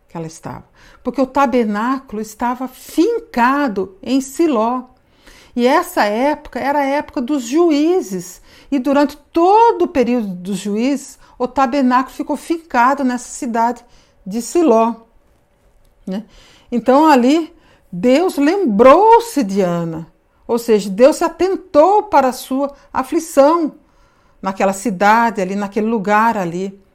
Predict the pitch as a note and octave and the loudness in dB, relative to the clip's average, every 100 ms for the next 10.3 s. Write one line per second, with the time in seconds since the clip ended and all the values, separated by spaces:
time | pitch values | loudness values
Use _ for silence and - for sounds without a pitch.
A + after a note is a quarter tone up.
0 | - A3 B3 B3+ C4+ B3+ - D#4 F4 - | -10 -8 -4 -4 -4 -4 -2 -2 -2 0
1 | A#3 C4+ D#4+ C#4+ G3 - _ _ - G#3+ | 2 2 0 -2 -8 -14 _ _ -6 -2
2 | G#3+ A3+ G3 F3 F3+ F#3 _ _ _ - | 0 -2 -2 -4 -6 -10 _ _ _ -12
3 | G3 G3 _ _ _ - G3+ B3+ D4+ C4 | -12 -12 _ _ _ -8 0 2 2 2
4 | F3+ - G#3 A3 A3 G#3+ G3 G#3+ A3+ A#3 | -2 -4 -4 -4 -2 -4 0 0 0 -4
5 | B3+ B3+ E4 D#4+ - A3+ C#4 B3 E3+ - | -2 -2 -2 -4 -4 0 0 0 -4 -12
6 | _ _ _ - A3+ A#3 B3 C4 A3+ A#3+ | _ _ _ -8 -6 0 2 2 2 0
7 | D#4 D4+ C#4+ C#4 C#4 A3 G3+ A#3 A3 _ | 0 0 -2 0 0 0 -2 -6 -12 _
8 | _ - G#3+ C4 B3 G#3+ G#3+ B3+ C4+ D4 | _ -12 -4 0 0 0 0 0 0 -2
9 | - - A3+ C4 D#4 - _ G#3+ G3 F#3+ | -6 -2 0 0 -2 -10 _ -10 -6 -4
10 | E3+ D#3 E3+ | -4 -8 -10